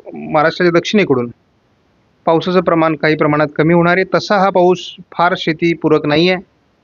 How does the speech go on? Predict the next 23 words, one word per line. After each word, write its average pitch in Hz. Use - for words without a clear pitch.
ज्या 147
विभागात 175
पाऊस 170
कमी 165
झाला 165
आहे 170
त्या 160
विभागासाठी 160
जरी 170
हा 170
वरदान 160
ठरला, 156
तरी 180
बाकी 156
महाराष्ट्रात 185
पाऊस 175
भरपूर 151
झाल्यामुळे 156
हा 180
पाऊस 170
शेतकऱ्यांना 156
नको 151
आहे, 135